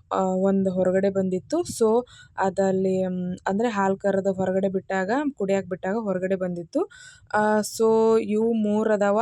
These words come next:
ಅದ್ರ ಬಾಜುಕ ಎರಡ್ ಮಲ್ಕೊಂಡಾವ. ಅಲ್ಲಿ ಚಿಕ್ಕದು ಚಿಕ್ಕದು ಅದಾವ ಎರಡ. ಆ, so, ಎಷ್ಟು, ಅಷ್ಟು, ಆ, ಮರಿ ಮತ್ತು ಮೇಕೆಗಳು ಎಲ್ಲ ಕೂಡಿ ಅಲ್ಲೆರಡ್ ಅದಾವ.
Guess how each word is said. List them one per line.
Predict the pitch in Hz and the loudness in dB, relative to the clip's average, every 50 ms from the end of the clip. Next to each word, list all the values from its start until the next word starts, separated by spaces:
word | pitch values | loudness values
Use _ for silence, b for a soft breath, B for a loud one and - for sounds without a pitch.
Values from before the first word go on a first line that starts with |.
| 247 240 | 2 2
ಅದ್ರ | 214 202 196 202 | 2 0 0 -4
ಬಾಜುಕ | 190 185 190 190 180 170 220 226 - - 254 254 | -2 0 0 0 0 0 -2 -2 0 0 2 2
ಎರಡ್ | 240 214 202 196 202 202 | 2 2 2 2 2 2
ಮಲ್ಕೊಂಡಾವ. | 202 196 190 190 180 - 190 190 185 185 185 180 185 | 2 0 0 -2 -2 -2 -2 -2 0 0 0 0 2
ಅಲ್ಲಿ | 185 185 185 | 2 0 0
ಚಿಕ್ಕದು | 180 - - 196 - - 190 180 190 190 | -2 -4 -8 -10 -10 -12 -8 -4 -4 -4
ಚಿಕ್ಕದು | 196 - 190 - 180 175 190 185 | -4 -4 -10 -10 -6 -2 -2 -2
ಅದಾವ | 180 185 185 180 | 0 2 2 2
ಎರಡ. | 180 180 175 175 170 202 262 359 - B B B B B B B B B B - - | 4 4 2 2 2 0 0 -2 -2 B B B B B B B B B B -4 -2
ಆ, | 202 202 202 202 202 | 0 2 2 2 0
so, | 202 196 - - - 220 220 220 220 220 220 - - - | 0 -2 -2 0 0 2 2 4 4 2 2 0 0 -2
ಎಷ್ಟು, | - 202 - - _ - 240 240 240 233 233 - 220 208 | -2 -2 -2 -4 _ 2 4 4 4 4 2 0 0 0
ಅಷ್ಟು, | 208 196 - - _ - 226 226 226 233 233 233 226 226 233 240 247 B B B B B B - | 0 -2 -2 -8 _ -2 0 2 4 4 4 4 4 4 2 0 -2 B B B B B B -2
ಆ, | - 196 202 202 202 202 202 202 | 0 2 2 2 2 2 0 0
ಮರಿ | 202 202 202 202 202 196 202 226 233 240 | 0 0 2 2 2 2 2 2 2 2
ಮತ್ತು | 240 233 220 214 208 _ - 233 240 247 247 - - - | 0 0 0 -2 -4 _ 0 2 4 4 4 4 0 -2
ಮೇಕೆಗಳು | 202 202 202 202 208 202 226 214 214 208 214 214 214 214 214 | -2 0 0 0 -2 0 0 -2 0 2 2 2 2 4 2
ಎಲ್ಲ | 214 202 196 196 202 208 | 2 2 2 2 2 0
ಕೂಡಿ | 208 - 202 202 196 208 240 277 | -2 -2 -4 -2 0 0 0 0
ಅಲ್ಲೆರಡ್ | 277 - - 202 202 208 208 208 208 202 202 202 | 0 0 0 0 0 2 2 0 0 0 0 0
ಅದಾವ. | 202 190 190 190 185 202 | 0 0 2 2 2 2